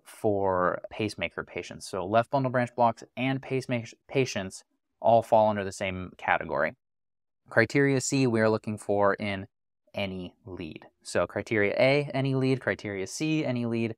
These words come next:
criteria B with the negative deflecting Q R S complexes, we're looking at V one through V. The textbooks, in order to actually consider this a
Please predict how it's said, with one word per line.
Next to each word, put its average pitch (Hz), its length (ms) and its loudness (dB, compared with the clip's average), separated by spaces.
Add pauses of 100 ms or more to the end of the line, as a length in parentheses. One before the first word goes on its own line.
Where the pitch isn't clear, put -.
(240)
criteria 101 520 -2
B 117 340 0
with 107 160 -4
the 98 80 -4
negative 104 320 0
deflecting 104 420 -8
Q 104 160 -2
R 95 160 2
S 92 80 -2
complexes, 95 540 -8
we're 92 120 -6
looking 95 300 -10
at 85 140 -12
V 98 140 -4
one 90 400 -4 (120)
through 87 320 -8 (100)
V. 87 380 -14
The 113 80 -2
textbooks, - 680 4 (180)
in 117 160 -2
order 117 180 2
to 113 160 -2
actually 107 480 0 (240)
consider 113 460 0
this 107 260 -4
a 98 320 -2